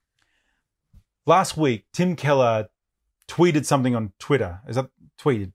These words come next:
Tweeted, is that the right? Anyway, he put something on Twitter and he said this,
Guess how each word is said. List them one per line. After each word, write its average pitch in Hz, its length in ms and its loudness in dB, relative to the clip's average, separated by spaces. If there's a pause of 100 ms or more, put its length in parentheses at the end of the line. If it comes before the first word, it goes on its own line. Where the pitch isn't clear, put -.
Tweeted, 139 280 -2
is 135 80 -6
that 139 80 -2
the 139 80 -2
right? 131 140 2
Anyway, 113 160 -4 (220)
he 170 80 0
put 202 200 0
something 165 240 2
on 123 100 2
Twitter 90 320 -4 (380)
and 143 80 2
he 143 40 0
said 143 280 2
this, 98 280 -6